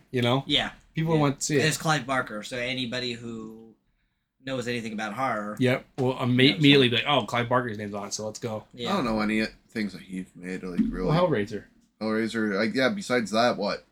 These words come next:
Speaker 1: Uh, Candyman.
Speaker 3: Never seen that.
Speaker 2: Nightbreed.
Speaker 1: Nightbreed.
Speaker 3: Never seen that.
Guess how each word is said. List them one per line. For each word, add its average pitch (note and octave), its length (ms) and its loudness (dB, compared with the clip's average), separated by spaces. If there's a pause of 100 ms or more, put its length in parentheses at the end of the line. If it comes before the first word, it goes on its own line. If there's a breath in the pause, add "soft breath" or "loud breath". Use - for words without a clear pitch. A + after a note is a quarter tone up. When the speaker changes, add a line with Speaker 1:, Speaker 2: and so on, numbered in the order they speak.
(120)
Speaker 1:
Uh, G#2+ 420 -4 (380)
Candyman. A2 440 0 (840)
Speaker 3:
Never F#2+ 140 -6
seen G2 200 -6
that. G2+ 300 -2
Speaker 2:
Nightbreed. G2+ 220 -12 (320)
Speaker 1:
Nightbreed. A#2+ 440 -2 (320)
Speaker 3:
Never F#2 120 -10
seen G2+ 140 -10
that. G2+ 260 -4